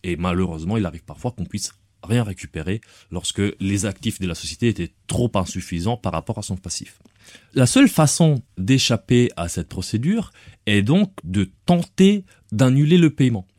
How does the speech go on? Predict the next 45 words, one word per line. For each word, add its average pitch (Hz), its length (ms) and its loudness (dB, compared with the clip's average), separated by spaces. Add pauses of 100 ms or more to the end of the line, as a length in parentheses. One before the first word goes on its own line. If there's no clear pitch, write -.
(500)
Mais 123 380 4
c'est - 300 -2
une 101 120 2
option 104 460 0
qui 107 300 0
est 92 260 2 (100)
difficile 147 520 2
à 104 60 4
mettre 92 200 0
en 92 80 0
pratique 117 380 -6
parce - 280 -2
qu'elle 107 480 0
est 92 60 0
soumise 127 400 -2
à 95 40 0
des 90 120 -2
contraintes 139 720 -6
factuelles 151 600 -2 (160)
très 143 160 -4
strictes. - 380 -4 (800)
Déjà, 113 500 -4
elle 117 140 2
ne 113 60 2
s'applique 107 440 -4
jamais 120 520 2
lorsque 113 340 -2
le 110 140 4
paiement 131 320 2
a 131 60 2
été 123 160 -4
fait - 280 -2
en 120 120 0
espèces, - 540 -4
puisque - 240 -12
l'argent 90 380 -2
est 92 60 0
encaissé 85 460 -4
immédiatement 85 600 -2 (140)
et 92 80 0
ne 92 80 2
peut 92 120 -6
plus 151 160 0
être - 140 -4
restitué. 104 420 -10